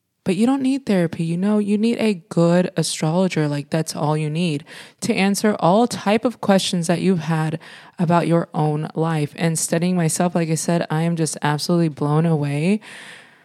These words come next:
by what I have learned about me that I didn't already know. So, y'all, I'm just, like, so excited for twenty twenty-four. Twenty twenty-three, not gonna lie, was super hard, because when you go from,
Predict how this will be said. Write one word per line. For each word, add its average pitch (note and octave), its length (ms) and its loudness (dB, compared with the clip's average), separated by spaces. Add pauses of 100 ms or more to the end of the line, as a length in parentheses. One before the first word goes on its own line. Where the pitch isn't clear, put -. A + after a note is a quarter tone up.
(240)
by F#3+ 140 4
what E3 200 6
I D#3 60 4
have D#3+ 220 0
learned D#3+ 400 0
about F3+ 280 6
me D#3+ 460 2 (140)
that F3 120 2
I E3+ 60 6
didn't E3+ 260 0
already D3+ 240 0
know. D#3 280 -2 (140)
So, D#3+ 440 -2 (1120)
y'all, D#3+ 220 -2
I'm D#3 100 -4
just, E3+ 300 -2
like, D#3 240 -4 (100)
so - 360 -2
excited D#3+ 540 -2
for D#3 320 -2
twenty E3 320 -2
twenty-four. D#3 640 0 (360)
Twenty G3+ 320 0
twenty-three, B3 560 2
not C3+ 180 0
gonna G3 180 2
lie, G#3 380 4
was E3 240 2
super G3+ 760 2
hard, E3+ 440 4
because D#3 540 0
when D3 160 -6
you D#3 180 -2
go E3 340 4
from, D3+ 560 0